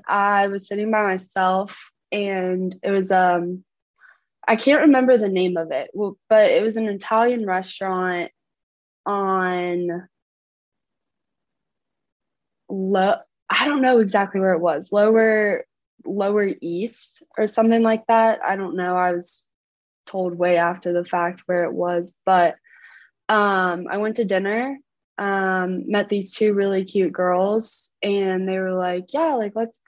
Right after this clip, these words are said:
let's go out together." And I was like, "Okay, great." Like, they were super sweet, super cute. And we went to,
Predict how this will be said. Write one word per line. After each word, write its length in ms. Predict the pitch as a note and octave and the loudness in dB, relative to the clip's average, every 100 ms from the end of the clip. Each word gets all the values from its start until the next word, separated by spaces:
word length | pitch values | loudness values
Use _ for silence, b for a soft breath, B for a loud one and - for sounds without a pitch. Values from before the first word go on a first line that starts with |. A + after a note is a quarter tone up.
| _ | _
let's 180 | G#3+ A3 | -4 -2
go 160 | B3 A#3+ | 0 2
out 220 | A#3+ A#3 | 2 0
together." 240 | A3 G#3 | -4 -4
And 140 | G3+ G3 | -4 -4
I 100 | G3 | -4
was 100 | F#3+ | -4
like, 140 | F#3+ | -2
"Okay, 440 | A#3+ C#4 C4 B3+ B3 | 0 4 4 4 0
great." 340 | A#3 B3 A#3 - | 0 2 2 0
Like, 280 | F#3+ F#3 - | -2 -4 -6
they 120 | G3 | -4
were 140 | G3 | -4
super 320 | F#3 G#3 G#3 | -2 -4 -2
sweet, 500 | G#3 - G3+ G#3 G3+ | -4 -2 0 0 -2
super 260 | - G#3 G3+ | -6 -4 -4
cute. 480 | G3 G3 G3 G#3 - b b b b b b _ | -6 -4 -2 -2 -4 b b b b b b _
And 540 | G#3+ G#3+ G#3 G3+ G3+ G3 | 2 4 4 2 0 0
we 140 | G#3 | 0
went 420 | G3+ A3 A3 - - - | 2 2 2 0 -10 -4
to, 720 | A3 G#3 G3+ G3 G3 G3 | 0 0 0 -4 -6 -6